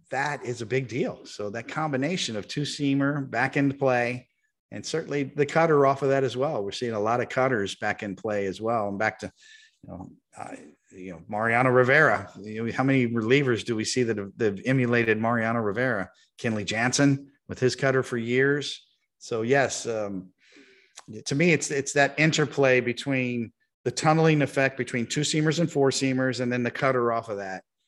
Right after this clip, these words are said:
i-, i-, is really unique. So I, I, they're kind of all fastballs, really. It's a cut fastball.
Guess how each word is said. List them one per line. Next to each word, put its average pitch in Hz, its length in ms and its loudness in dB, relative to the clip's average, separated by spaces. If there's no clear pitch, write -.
i-, 101 40 -14
i-, 101 120 -12
is 113 420 -8
really 131 280 2
unique. 113 420 -4
So 110 240 -8
I, 104 100 -10
I, 113 240 -10
they're 123 120 -2
kind 170 240 0
of 143 80 8
all 156 120 6
fastballs, 151 560 2
really. 127 320 -2
It's 120 120 -6
a 127 60 -4
cut - 320 0
fastball. 113 600 -4